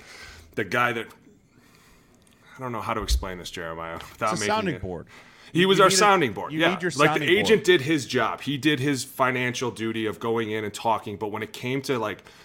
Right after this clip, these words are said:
Speaker 1: doing stuff that agents do, that all went through Chuck. And that was, like, Chuck was the only one talking to us, and Chuck was the only one calling me. But we talked every day, and I sent him film every day, just like Jeremiah does. And that's how I got to play so many years, was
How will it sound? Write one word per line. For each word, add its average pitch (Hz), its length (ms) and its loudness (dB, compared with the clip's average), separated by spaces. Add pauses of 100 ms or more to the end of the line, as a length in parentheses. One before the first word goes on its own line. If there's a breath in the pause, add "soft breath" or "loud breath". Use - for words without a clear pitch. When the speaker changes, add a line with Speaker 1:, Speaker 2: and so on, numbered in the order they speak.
(240 loud breath)
Speaker 1:
doing 123 280 -2
stuff 131 560 -2 (160)
that 104 140 -10
agents 120 340 -2
do, 139 460 -2
that 107 200 -2
all 120 160 4
went 113 200 -2
through 95 120 -6
Chuck. - 460 -10 (160)
And 98 140 -10
that 104 160 -4
was, 110 160 -4
like, 101 180 -6
Chuck - 340 -2
was 107 160 -2
the 104 80 -4
only 104 220 -4
one 101 180 -6
talking 95 460 -4
to 90 140 -10
us, 85 160 -10
and 87 80 -14
Chuck 110 220 -4
was 98 120 -6
the 107 80 -6
only 107 140 -4
one 101 120 -6
calling 98 420 -6
me. 90 140 -10 (280 loud breath)
But 110 80 -2
we 120 120 -2
talked 123 380 0 (200)
every 95 220 -6
day, 80 140 -12 (200)
and 110 140 -6
I 104 60 -4
sent 110 220 -2
him 101 60 -4
film 104 340 -4 (100)
every 104 200 -4
day, 101 180 -2
just 98 180 -8
like 104 120 -4
Jeremiah 101 420 -6
does. 90 260 -10
And 104 200 -6
that's 120 260 2
how 123 160 0
I 104 100 -2
got 107 180 -6
to 101 80 -8
play 104 260 -6
so 98 220 -6
many 95 160 -8
years, 98 300 -6
was 95 180 -10